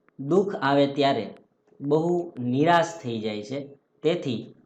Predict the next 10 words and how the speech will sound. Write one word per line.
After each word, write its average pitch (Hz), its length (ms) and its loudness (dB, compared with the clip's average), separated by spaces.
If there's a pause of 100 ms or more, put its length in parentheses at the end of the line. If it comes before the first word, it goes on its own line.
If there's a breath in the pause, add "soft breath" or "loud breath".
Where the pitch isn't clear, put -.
(260)
બીજા 156 300 2
આગળ 147 400 4 (100)
પોતાના 135 560 -2
દુઃખના 139 600 0
ગુણા, 127 800 -2 (720)
દુઃખના 147 440 0
ગાણા 147 480 0
ગાયા 113 320 0
કરે 107 340 -8
છે. 101 300 -18